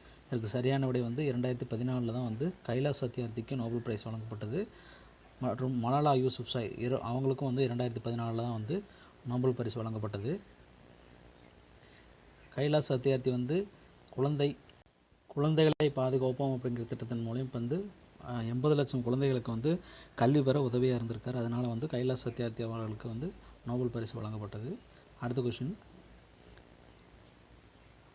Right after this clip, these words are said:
மலாலாவிற்கு எதற்காக நோபல் பரிசு இரண்டாயிரத்தி பதினாலில் வழங்கப்பட்டது? ஆப்ஷன்ஸ் உலக நல்லிண-,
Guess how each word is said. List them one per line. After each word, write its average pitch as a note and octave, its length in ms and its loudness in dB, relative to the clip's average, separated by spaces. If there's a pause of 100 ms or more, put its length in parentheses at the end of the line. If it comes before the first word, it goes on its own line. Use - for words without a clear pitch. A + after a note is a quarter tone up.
(200)
மலாலாவிற்கு D3 720 2
எதற்காக C3+ 520 0
நோபல் C3 280 0
பரிசு B2 340 -4
இரண்டாயிரத்தி B2 460 -2
பதினாலில் A#2+ 420 -6
வழங்கப்பட்டது? A2 640 -6 (720)
ஆப்ஷன்ஸ் B2 500 -4 (640)
உலக D3 320 2
நல்லிண-, C3+ 340 2